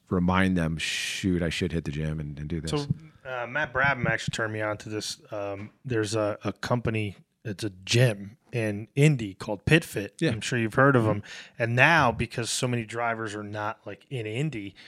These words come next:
Speaker 2: they have this app-based thing. So, and, and it's really inexpensive,
Speaker 1: Mm-hmm.
Speaker 2: and you can get exercises that are really geared toward drivers. So a lot of neck and trapezius and back muscles, arm,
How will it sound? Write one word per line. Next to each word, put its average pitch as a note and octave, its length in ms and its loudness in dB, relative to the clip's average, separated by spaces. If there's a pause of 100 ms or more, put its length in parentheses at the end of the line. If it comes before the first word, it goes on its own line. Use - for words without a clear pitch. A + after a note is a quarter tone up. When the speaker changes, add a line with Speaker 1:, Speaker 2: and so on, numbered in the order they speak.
(200)
Speaker 2:
they A#2+ 80 -4
have C3+ 80 2
this C3 180 -2
app-based A#2 600 -2
thing. G#2 260 -6
So, A2 420 -4
and, A#2 140 -6
and A#2+ 160 -2
it's - 160 -8
really C#3+ 240 -2
inexpensive, A#2+ 720 -4 (200)
Speaker 1:
Mm-hmm. G2+ 120 -8 (100)
Speaker 2:
and B2+ 160 -4
you B2 80 -4
can B2 120 -4
get A#2 180 0
exercises A2+ 800 -2
that A2+ 120 -2
are A2 120 0
really A2+ 380 4
geared A2+ 540 0
toward A2+ 440 2
drivers. A2+ 460 6
So G#2+ 140 -4
a G#2 40 -4
lot A2+ 180 2
of A2 120 -2
neck A#2 420 -6
and G#2 100 -16
trapezius A2 840 -8
and G#2 160 -14
back A#2 280 -4
muscles, A#2 380 -4
arm, A2+ 380 -2